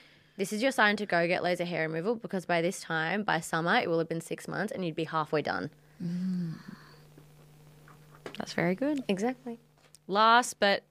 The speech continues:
Speaker 2: not least, for our high maintenance to be low maintenance on a budget, hair.
Speaker 1: Mm-hmm.
Speaker 2: We both have big heads of hair.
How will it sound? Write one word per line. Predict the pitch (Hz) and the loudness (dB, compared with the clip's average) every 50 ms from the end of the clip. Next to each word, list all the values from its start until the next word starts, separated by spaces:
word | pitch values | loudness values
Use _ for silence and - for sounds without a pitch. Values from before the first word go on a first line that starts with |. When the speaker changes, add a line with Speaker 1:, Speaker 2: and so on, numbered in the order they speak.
| _ | _
Speaker 2:
not | - 185 202 233 277 302 - - | -4 0 4 4 4 4 2 2
least, | 190 185 180 185 180 190 247 262 - - - - - - - - - _ _ _ | 2 2 2 2 2 0 -2 -4 -6 -8 -8 -10 -10 -10 -12 -12 -14 _ _ _
for | _ - - 185 185 185 185 - | _ -6 -4 -2 0 0 0 0
our | - - 180 180 175 175 175 175 | 0 2 2 2 2 2 0 0
high | 175 - - 190 185 185 | -2 -2 0 2 2 2
maintenance | 185 180 175 - - 185 180 - - | 2 0 -2 -2 -4 -6 -6 -6 -8
to | - 175 | -4 -2
be | 180 175 175 180 - | 0 0 0 -2 -4
low | 180 175 175 175 | -4 -4 -4 -4
maintenance | 175 175 165 156 - - 170 170 - - - - - - - - _ _ _ _ _ _ _ - 180 | -4 -4 -6 -6 -8 -8 -10 -10 -10 -10 -12 -12 -10 -12 -14 -16 _ _ _ _ _ _ _ -4 -2
on | 175 | 0
a | |
budget, | 165 170 165 165 160 - 190 226 254 - _ _ _ _ _ _ _ _ _ _ _ | 2 2 0 2 4 6 6 6 6 2 _ _ _ _ _ _ _ _ _ _ _
hair. | - - 196 185 180 175 170 170 170 - _ _ _ _ _ _ _ _ _ _ _ - | 2 6 6 6 8 6 2 0 -2 -4 _ _ _ _ _ _ _ _ _ _ _ -8
Speaker 1:
Mm-hmm. | 247 240 226 240 240 240 226 - - | -6 -4 -4 -4 -4 -6 -6 -8 -10
Speaker 2:
We | 165 | -4
both | - 190 208 220 226 220 | 2 4 4 4 4 4
have | 214 196 190 165 156 151 | 2 0 0 0 0 2
big | 180 226 262 285 254 247 | 4 4 6 4 2 0
heads | 196 226 240 233 233 202 208 208 | 2 4 4 4 4 2 0 -2
of | 233 | -2
hair. | 226 - 208 190 180 175 175 170 170 170 170 175 175 175 | -2 0 0 0 0 0 0 -2 -2 -2 -2 -4 -4 -6